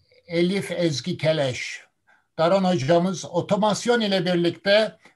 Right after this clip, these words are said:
uluslararası iş bölümünde değişiklikler gerçekleştiğini ifade etmiştiniz.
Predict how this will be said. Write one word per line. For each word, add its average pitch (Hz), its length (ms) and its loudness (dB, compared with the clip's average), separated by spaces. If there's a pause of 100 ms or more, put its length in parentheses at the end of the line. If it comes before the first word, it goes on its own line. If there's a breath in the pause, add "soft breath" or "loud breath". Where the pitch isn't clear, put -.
uluslararası 196 840 -2
iş 190 400 -6
bölümünde 165 720 -2
değişiklikler 180 760 0
gerçekleştiğini 165 1120 -4
ifade 147 400 -2
etmiştiniz. 151 840 -8